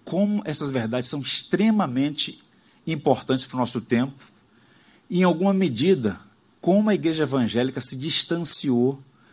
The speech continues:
desses princípios e como nós precisamos, de fato, de um retorno a esses padrões que os reformadores propuseram lá atrás, no século dezesseis, quinhentos e seis anos atrás. Vejamos,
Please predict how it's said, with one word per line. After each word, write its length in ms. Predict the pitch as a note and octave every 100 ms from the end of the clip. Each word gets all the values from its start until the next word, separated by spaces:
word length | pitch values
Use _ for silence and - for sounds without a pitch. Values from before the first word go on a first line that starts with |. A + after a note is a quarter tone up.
| _
desses 320 | B2 B2 - -
princípios 960 | C3 B2 - G#2+ G2 - - - - _ _ _ _ _ _ _ _
e 120 | C3
como 300 | A2 C#3+ C#3+
nós 180 | C#3+ C3
precisamos, 420 | - C#3 - B2+
de 80 | B2+
fato, 440 | B2 A2 A2+ A#2 G#2
de 360 | G2+ A#2+ B2+ - _ _ _
um 80 | B2+
retorno 920 | G#2 E3 D#3+ - C3+ D#3 D3 E3+ F3 -
a 120 | A#2
esses 260 | A2+ - -
padrões 760 | - A2 G2 A2 A2+ - - - - - - - -
que 80 |
os 80 | A2+
reformadores 760 | A2 - A2 G#2 F#2+ G#2 G#2+ -
propuseram 640 | - A2 A2 F#2+ A2 G#2+
lá 120 | A#2+
atrás, 680 | A#2+ - G2 G#2 G#2 - - - - _
no 100 | G#2+
século 380 | - A2 G2+ A2
dezesseis, 480 | G2 G2+ - F#2+ -
quinhentos 400 | - B2+ D3 -
e 80 | A2
seis 280 | A#2+ G2 G2+
anos 180 | F#2
atrás. 440 | F#2 F2 F2+ F2+ F#2+
Vejamos, 540 | A2 A#2 G2+ F2 -